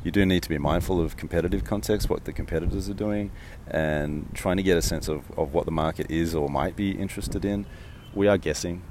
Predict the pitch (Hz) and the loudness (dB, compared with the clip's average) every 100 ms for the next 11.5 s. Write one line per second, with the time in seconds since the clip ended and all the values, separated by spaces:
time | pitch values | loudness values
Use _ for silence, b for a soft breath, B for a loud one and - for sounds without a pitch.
0 | - 82 - 85 82 80 85 82 - 73 | -8 -6 -2 0 0 0 -2 -2 -4 -6
1 | 76 73 80 85 87 - 85 82 78 76 | -4 -2 -2 -2 -2 -2 -2 0 0 0
2 | 78 78 85 85 67 - - 76 73 80 | 0 -2 0 -2 -4 -8 -8 -4 -4 -2
3 | 98 82 82 87 92 - 76 73 76 92 | 0 0 -2 -4 -8 -8 -8 -4 -2 -2
4 | - 110 78 - - - - - - - | 0 -2 -2 -6 -14 -14 -12 -12 -14 -8
5 | 78 82 85 87 90 85 - 85 - 82 | -4 0 2 2 0 -4 0 0 0 -4
6 | 80 78 73 69 - B B B B B | -2 -4 -6 -8 -8 B B B B B
7 | - 82 76 76 - - - 85 82 85 | -6 -2 -2 -2 -6 -10 -6 -4 -4 -4
8 | 85 - 95 92 - 82 87 110 - 85 | -4 2 0 0 -4 -2 2 2 2 -2
9 | 76 78 82 78 - - - 76 71 69 | 0 0 0 -6 -8 -8 -6 -6 -6 -8
10 | - - - 78 69 76 71 - - - | -10 -14 -4 -4 -2 -4 -4 -8 -8 -8
11 | - - - - | -6 -8 -10 -12